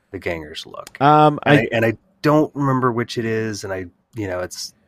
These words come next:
Speaker 1: me going off half-formed memories, so.
Speaker 2: Yeah, that would be hard to maybe track down. I feel like I, I, you mentioned that, and I go, "That makes sense," you know? But I just am
Speaker 1: Mm-hmm.
Speaker 2: like, I don't, I don't know, uh, off the top of my head, I,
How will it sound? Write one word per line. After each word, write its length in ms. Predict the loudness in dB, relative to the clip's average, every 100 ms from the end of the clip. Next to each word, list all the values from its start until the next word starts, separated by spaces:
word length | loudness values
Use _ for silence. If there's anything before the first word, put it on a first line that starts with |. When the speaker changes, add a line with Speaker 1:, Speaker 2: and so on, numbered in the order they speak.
| _ _ -20 -16
Speaker 1:
me 340 | -6 -2 0 -2
going 340 | 0 0 0
off 220 | -2 -6
half-formed 640 | -4 -4 -4 -6 -8 -8 -10
memories, 560 | -14 -14 -16 -18 -18 -16
so. 440 | -14 -12 -14 -12
Speaker 2:
Yeah, 180 | -2 0
that 120 | 4 6
would 120 | 6
be 100 | 2
hard 360 | 2 2 2 -4
to 420 | -4 -2 -2 -4
maybe 340 | -4 -4 -6
track 460 | -10 -4 0 0 -2
down. 140 | -6 -2
I 100 | -4
feel 300 | -2 0 4
like 240 | 4 4
I, 280 | 2 2 0 -4
I, 400 | -4 -2 -2 -6 -16 _
you 220 | -4 0 2
mentioned 460 | 2 2 0 0
that, 160 | 0 0
and 100 | 0
I 60 |
go, 300 | 0 2 2 0
"That 240 | -2 -2 0
makes 240 | -4 -4
sense," 600 | -6 -4 -4 -8 -14 -14 _ _
you 80 | -4
know? 320 | 2 2 2 -4 _
But 160 | -2 0
I 60 |
just 220 | 0 -2 -2
am 60 |
Speaker 1:
Mm-hmm. 140 | 0 2
Speaker 2:
like, 320 | 2 -2 -6
I 160 | -6 -2
don't, 300 | -2 -2 -4 _ -14
I 80 | -8
don't 220 | -6 -2
know, 460 | 0 2 2 2 2
uh, 500 | 2 2 0 0 -4 -12 _ -8
off 160 | -6
the 100 | -6
top 260 | -4 -4 -2
of 120 | -4
my 120 | -2
head, 240 | -2 -2
I, 120 | -4